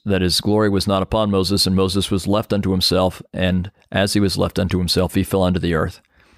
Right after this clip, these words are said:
And it came to pass that it was for the space of many hours before Moses did again receive his natural strength like unto man.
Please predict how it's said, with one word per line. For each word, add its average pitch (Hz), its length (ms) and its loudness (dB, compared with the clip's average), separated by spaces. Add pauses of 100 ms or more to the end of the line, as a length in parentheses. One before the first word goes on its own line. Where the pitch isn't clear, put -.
(220)
And 190 120 2
it - 80 -4
came 226 160 0
to 202 80 0
pass 196 240 0
that 95 100 0
it 98 40 2
was 95 120 0
for 101 140 0
the 92 80 0
space 98 260 -2
of 92 100 -4
many 98 220 2
hours 107 460 0 (320)
before 110 260 0
Moses 101 340 2
did 98 140 0
again 123 240 0
receive 117 300 0
his 95 100 0
natural 101 300 0
strength 98 340 -2
like 95 180 0
unto 95 140 0
man. 85 340 0